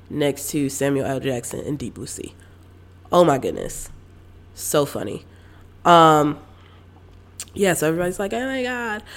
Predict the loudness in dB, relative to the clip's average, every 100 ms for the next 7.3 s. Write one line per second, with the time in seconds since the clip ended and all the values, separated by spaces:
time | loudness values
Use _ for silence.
0 | -2 8 10 8 4 2 6 8 6 4
1 | 0 -2 2 4 4 2 2 0 2 -2
2 | 0 0 0 -4 -4 -6 -6 -6 -8 -8
3 | -10 -4 -4 -4 -2 -2 -4 -8 -18 -20
4 | -20 -16 -8 -4 -4 -4 -6 -8 -8 -8
5 | -8 -8 -14 -16 -8 -6 -6 -8 -10 -16
6 | -20 -20 -20 -20 -20 -20 -20 -20 -20 -8
7 | 4 4 4